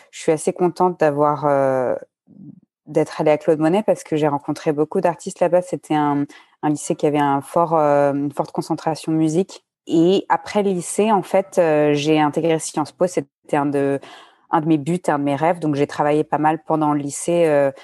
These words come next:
à ça. Donc, je savais, voilà, il faut que je fasse tel concours, il faut que je fasse tel, euh, dossier pour rentrer en prépa. Si jamais je l'ai pas au premier tour et qu'il faut que je rentre après la prépa, donc j'avais,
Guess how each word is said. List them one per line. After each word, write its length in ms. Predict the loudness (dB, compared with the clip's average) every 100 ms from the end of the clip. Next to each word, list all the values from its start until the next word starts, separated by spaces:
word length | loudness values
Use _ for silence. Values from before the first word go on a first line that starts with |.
| -20 -4
à 140 | -4
ça. 240 | 0 -2
Donc, 160 | -2 -4
je 80 | -4
savais, 480 | -2 0 4 4 4
voilà, 220 | 2 0
il 80 | -2
faut 180 | -8
que 320 | -4 0 2 0 -8 -20 _
je 120 | -6
fasse 260 | -2 -2 0
tel 180 | -2 -2
concours, 600 | -6 -8 -2 2 2 0
il 100 | -2
faut 160 | -4
que 160 | -2 -4
je 320 | -2 -2 -2
fasse 400 | 0 -2 -2 -4 -4 -2
tel, 280 | 0 2 2
euh, 460 | 4 4 4 2 2
dossier 480 | 0 -2 -2 -2
pour 240 | -2 -6 -2
rentrer 300 | -2 0 -2
en 80 | -2
prépa. 340 | -2 0 -2
Si 220 | -2 0
jamais 280 | 2 2 0
je 120 | 0
l'ai 100 | -2
pas 220 | 0 0
au 40 | 0
premier 360 | -2 -4 -4
tour 240 | -4 -4 -4
et 40 |
qu'il 140 | -6 -12
faut 160 | -6
que 80 | -4
je 100 | -2
rentre 300 | -2 -2 -4
après 200 | -6 -4
la 100 | -4
prépa, 360 | -4 -4 -2 -2
donc 200 | -4 -2
j'avais, 380 | -2 -2 -6